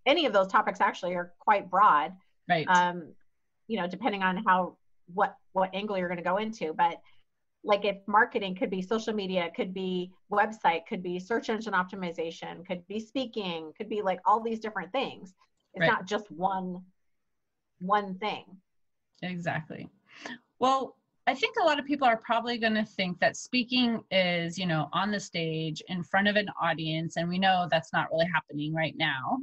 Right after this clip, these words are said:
Speaker 2: So is it true even now, what you're saying in terms of how to get booked and what you're gonna teach us? Is it all gonna still apply with what's happening now with the pandemic, or do things need to change slightly because of how things are happening?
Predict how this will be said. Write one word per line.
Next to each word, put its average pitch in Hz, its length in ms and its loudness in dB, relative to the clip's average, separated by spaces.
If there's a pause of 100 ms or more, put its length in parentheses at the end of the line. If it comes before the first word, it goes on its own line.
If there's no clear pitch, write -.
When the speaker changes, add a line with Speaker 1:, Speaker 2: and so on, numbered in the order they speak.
(100)
Speaker 2:
So 202 640 2 (220)
is 202 200 -4
it 202 160 -6 (100)
true 277 440 2
even 220 420 0
now, 180 640 0 (540)
what 190 200 2
you're 190 120 0
saying 185 640 -2 (260)
in 196 140 0
terms 196 340 0
of 175 120 -4
how 190 200 0
to 190 100 -4
get 165 220 -2
booked 185 240 2
and 170 100 0
what 190 120 4
you're 190 100 -4
gonna 180 180 0
teach 302 320 0
us? - 220 0
Is 208 160 -4
it 208 160 2
all 208 180 4
gonna 226 180 0
still 220 260 2
apply 180 600 0 (280)
with 170 100 -12
what's 196 180 2
happening 196 320 -2
now 170 380 4
with 175 220 -2
the 165 80 -6
pandemic, 185 580 0 (140)
or 180 520 4
do 190 120 -4
things 220 260 2
need 208 160 0
to 175 80 -4
change 330 360 0
slightly 170 440 0
because 196 480 -2
of 160 200 -6
how 160 260 -2
things 151 240 -6
are - 80 -4
happening? 151 520 -8